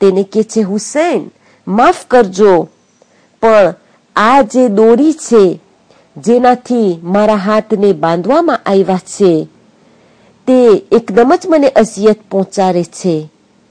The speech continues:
અને તેના લીધે એકદમ જ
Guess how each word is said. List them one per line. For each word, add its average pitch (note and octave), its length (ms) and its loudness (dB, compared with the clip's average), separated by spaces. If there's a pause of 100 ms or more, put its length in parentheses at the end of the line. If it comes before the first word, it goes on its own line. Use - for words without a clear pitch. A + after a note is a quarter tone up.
(340)
અને A3 300 4
તેના A3+ 420 2
લીધે G#3+ 540 2 (600)
એકદમ B3 500 0
જ F#3 300 -2